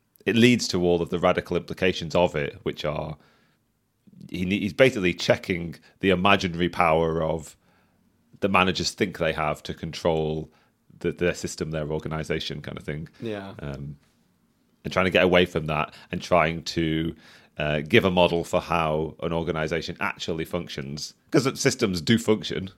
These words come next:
Speaker 2: Yeah.
Speaker 1: the ones that he is, the, what he's trying to do is promote a way to have a viable system,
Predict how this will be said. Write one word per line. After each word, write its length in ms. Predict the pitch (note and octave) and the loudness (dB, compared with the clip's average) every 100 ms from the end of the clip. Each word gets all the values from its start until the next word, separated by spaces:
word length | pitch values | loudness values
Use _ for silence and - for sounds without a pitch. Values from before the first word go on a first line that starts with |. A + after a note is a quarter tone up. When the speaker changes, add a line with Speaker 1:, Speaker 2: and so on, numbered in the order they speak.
| _ - | _ -2
Speaker 2:
Yeah. 120 | F#2 | 0
Speaker 1:
the 80 | F2 | 4
ones 280 | F#2 G2 E2 | 6 6 4
that 120 | F#2+ | 0
he 200 | F2 F2 | 2 4
is, 120 | F2+ - - | 2 -2 -8
the, 60 | A2 | 2
what 140 | A#2+ | 4
he's 120 | G2+ | 4
trying 280 | - B2 G#2+ | 6 8 8
to 80 | F#2 | 6
do 240 | D#2 A#2 | 4 4
is 140 | E2 D#2+ | 4 -2
promote 360 | - E2+ E2 | -2 -2 -2
a 60 | F2+ | 0
way 240 | D#2+ E2 | 2 2
to 140 | E2+ E2+ | 0 -2
have 320 | E2 E2 D2+ - - _ | 2 2 0 -12 -20 _
a 200 | F#2 E2 | 2 4
viable 420 | D#2 F2+ D#2 D#2 E2 | 4 4 4 2 0
system, 520 | - - - D2 | -2 -4 -6 -8